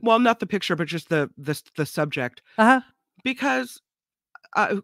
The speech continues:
Speaker 1: who was the athlete that was speaking?
Speaker 2: LeBron James.
Speaker 1: LeBron James, yeah,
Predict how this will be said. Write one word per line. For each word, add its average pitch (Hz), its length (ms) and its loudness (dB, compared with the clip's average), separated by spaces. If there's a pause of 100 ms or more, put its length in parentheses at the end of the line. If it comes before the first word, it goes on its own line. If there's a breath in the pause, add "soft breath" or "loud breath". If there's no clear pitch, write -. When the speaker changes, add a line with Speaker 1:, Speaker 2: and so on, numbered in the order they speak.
Speaker 1:
who 254 100 -6
was 285 100 -4
the 254 100 -2
athlete 220 380 -2
that 220 100 -10
was 208 120 -8
speaking? 220 500 -8 (500)
Speaker 2:
LeBron 202 380 6
James. 160 380 -4
Speaker 1:
LeBron 233 340 2
James, 127 340 -6
yeah, 139 180 -2